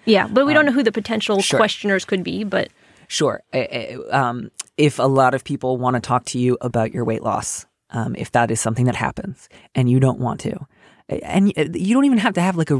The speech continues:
Speaker 2: you just don't ha-, like, maybe you just don't want to discuss it with a ton of people. That's fine. Um, all you need to say is, "Oh, thanks. I'd actually rather not discuss it. Let's talk about something else."
Speaker 1: Yep.
Speaker 2: Um, i-, if you want to discuss it, if you're comfortable doing that with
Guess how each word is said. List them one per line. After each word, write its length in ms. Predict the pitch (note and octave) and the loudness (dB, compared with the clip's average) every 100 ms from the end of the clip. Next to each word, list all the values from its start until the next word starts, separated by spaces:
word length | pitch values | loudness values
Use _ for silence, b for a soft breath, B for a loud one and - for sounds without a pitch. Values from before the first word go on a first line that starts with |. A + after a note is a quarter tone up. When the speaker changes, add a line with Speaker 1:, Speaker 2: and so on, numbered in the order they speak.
| C3 | 0
Speaker 2:
you 200 | D#3+ E3+ | -4 -2
just 200 | F3+ - | -2 0
don't 180 | G3+ B2 | 0 0
ha-, 140 | C#3+ | -6
like, 220 | - D#3 C#3 | -6 -6 0
maybe 220 | C#3 F3 | 2 4
you 100 | F3 | 4
just 160 | D#3 | 4
don't 160 | D3 D3 | 4 2
want 100 | D#3+ | 2
to 60 | D3+ | 2
discuss 360 | C#3 - D#3+ | 0 0 0
it 80 | D#3 | 0
with 120 | D3 | 0
a 40 | C#3 | -2
ton 220 | D3 C3+ | -2 -4
of 80 | - | -4
people. 460 | E3+ D#3+ C#3 B2+ b b b | -4 0 0 -2 b b b
That's 260 | C#3+ C3+ | 2 2
fine. 380 | - - E3 A#2 - | -2 -2 -2 -2 -6
Um, 260 | B2+ A#2+ - | -6 -6 0
all 200 | D#3 E3 | 4 4
you 160 | D#3+ E3 | 4 2
need 180 | D#3 | 2
to 100 | C#3 | 0
say 300 | C#3 D3 C#3+ | 0 2 4
is, 180 | C3+ C3+ b b b | 2 0 b b b
"Oh, 200 | D4 F3 _ | -4 -4 _
thanks. 240 | B3+ A#3 | -2 2
I'd 80 | G#3 | 2
actually 240 | G3+ - G3 | 2 2 2
rather 180 | F#3 | 4
not 140 | G3 F#3+ | 4 2
discuss 340 | F3 F#3 F#3+ | 0 0 0
it. 80 | - | -2
Let's 160 | D3 - | -4 0
talk 200 | D3 C#3+ | 0 0
about 180 | C#3+ | -2
something 240 | - C#3 B2+ | 0 -2 -2
else." 300 | - - - | -4 -10 -12
Speaker 1:
Yep. 180 | A3 - b b b b | -14 -14 b b b b
Speaker 2:
Um, 460 | - C3 A#2+ A#2+ - _ _ - _ _ _ _ - | 0 2 2 -2 -6 _ _ -20 _ _ _ _ -6
i-, 220 | - - _ | -6 -6 _
if 220 | - D#3+ E3+ | -2 -2 2
you 180 | E3 | 2
want 280 | C#3 D3+ F3+ | 4 2 2
to 100 | - | 0
discuss 500 | E3+ E3+ - D#3+ - | -2 -4 0 0 2
it, 260 | G#3 A#3+ - | 0 0 -8
if 220 | - C#3+ C#3 | -6 -4 -4
you're 80 | |
comfortable 440 | B2+ - D#3+ D#3+ E3 | -2 -2 -4 -2 2
doing 280 | E3 E3 F3 | 4 4 4
that 260 | F3+ G#3 - b b b | 2 0 -2 b b b
with 180 | D3 | 0